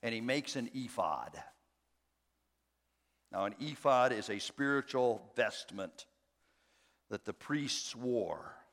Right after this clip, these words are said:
Had the Urim and the Turim on it. And, and they were designed to, to show us God's presence and to determine God's will. I understand. People just won a great battle.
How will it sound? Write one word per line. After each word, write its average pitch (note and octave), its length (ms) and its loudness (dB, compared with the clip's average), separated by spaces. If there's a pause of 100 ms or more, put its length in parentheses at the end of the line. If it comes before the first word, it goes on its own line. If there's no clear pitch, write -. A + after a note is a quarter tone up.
(680)
Had A#2+ 100 0
the A#2 80 -4
Urim C3 320 4
and A2+ 100 -2
the G#2+ 60 -4
Turim C3 360 4
on G2+ 160 4
it. E2+ 180 -4
And, G2+ 160 0 (320)
and A#2+ 120 -2
they C3+ 120 4
were B2+ 220 2 (460)
designed D3+ 640 8
to, A#2 140 0 (200)
to B2+ 100 -2
show E3+ 400 10
us - 460 6 (340)
God's C3+ 400 6
presence B2+ 720 4
and A2+ 140 -4
to A2+ 60 -4
determine A#2 600 0
God's G2 420 0 (160)
will. E2 400 -8 (1900)
I F#2 100 -6
understand. D#3 440 -8 (840)
People G2 280 -10 (180)
just - 420 -10 (480)
won G#2+ 200 -4
a G#2+ 40 -8
great G2 300 -8
battle. - 320 -12